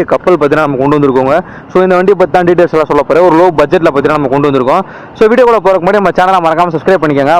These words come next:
பக்கத்துல உள்ள பெல் ஐகானை கிளிக் பண்ணி ஆளுங்க ஆப்ஷனை போட்டு நம்ம போற வீடியோ எல்லாத்தையும் மிஸ் பண்ணாம வந்தோம்னா நீங்க பாருங்க, ஓகேவா?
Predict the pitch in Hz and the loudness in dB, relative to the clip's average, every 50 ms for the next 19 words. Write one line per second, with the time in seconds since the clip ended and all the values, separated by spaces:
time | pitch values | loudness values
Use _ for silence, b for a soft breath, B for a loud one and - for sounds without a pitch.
0 | 165 - 165 185 196 190 185 160 170 170 190 185 185 175 156 156 - 170 170 156 | 0 0 0 0 0 0 0 0 0 0 2 2 2 0 0 0 0 0 0 2
1 | 156 170 175 165 160 160 160 160 - 156 143 156 170 190 185 165 156 143 156 170 | 2 0 2 2 0 0 0 0 -2 0 0 0 2 2 0 0 0 0 2 2
2 | 180 180 175 170 175 180 170 160 160 170 175 165 165 151 - - 170 170 170 165 | 2 2 2 4 4 4 4 2 2 2 2 0 0 -2 0 -2 0 0 2 0
3 | 156 156 151 160 156 160 175 208 240 254 - B B B B B B B - 151 | 0 2 2 0 2 2 2 2 0 0 -4 B B B B B B B -4 -4
4 | 147 131 - - 143 147 139 131 123 - - 165 175 185 180 180 160 | -2 -2 0 0 0 0 -2 -2 -2 -2 0 0 2 2 2 2 0